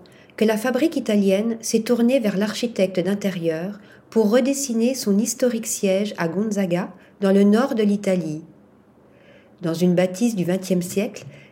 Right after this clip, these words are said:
Cristina Celestino a repensé l'espace afin d'y accueillir les bureaux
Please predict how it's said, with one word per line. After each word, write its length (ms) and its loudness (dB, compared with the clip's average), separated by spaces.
Cristina 560 -2
Celestino 720 0
a 100 2
repensé 540 2
l'espace 640 -4
afin 300 -2
d'y 160 2
accueillir 520 0
les 120 2
bureaux 480 0